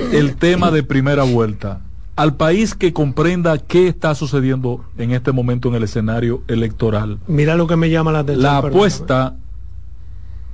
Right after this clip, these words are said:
Speaker 2: Luis Abinader, Leonel Fernández, Abel Martínez. Y después de ellos tres va Ramfis. Que el P R D no aparezca con un punto.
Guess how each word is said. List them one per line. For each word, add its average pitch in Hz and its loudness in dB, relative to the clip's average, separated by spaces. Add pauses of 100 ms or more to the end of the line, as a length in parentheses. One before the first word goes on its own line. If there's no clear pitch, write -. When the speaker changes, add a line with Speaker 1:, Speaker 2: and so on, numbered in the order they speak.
(560)
Speaker 2:
Luis 165 4
Abinader, 143 2
Leonel 151 0
Fernández, 160 0
Abel 147 0
Martínez. 135 -4 (260)
Y 170 4
después 151 2
de 196 4
ellos 175 2
tres 151 2
va 151 2
Ramfis. 147 0 (460)
Que 151 4
el 147 6
P 180 4
R 170 2
D 180 4
no 175 4
aparezca 170 0
con 165 2
un 170 2
punto. 165 0